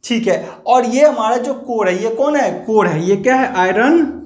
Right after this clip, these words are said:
core। क्यों डाला जाता है भाई इतना मोटा iron कोर, उसके भी हम एक एक चीज आपसे discuss करेंगे, क्योंकि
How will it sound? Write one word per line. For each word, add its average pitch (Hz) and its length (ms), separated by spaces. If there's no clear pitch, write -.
core। 196 320
क्यों 277 200
डाला 285 220
जाता 285 220
है 285 80
भाई 269 200
इतना 277 200
मोटा 262 280
iron 262 280
कोर, 277 500
उसके 233 280
भी 262 440
हम 190 160
एक 185 140
एक 196 160
चीज 285 320
आपसे 151 280
discuss 202 400
करेंगे, 131 320
क्योंकि - 580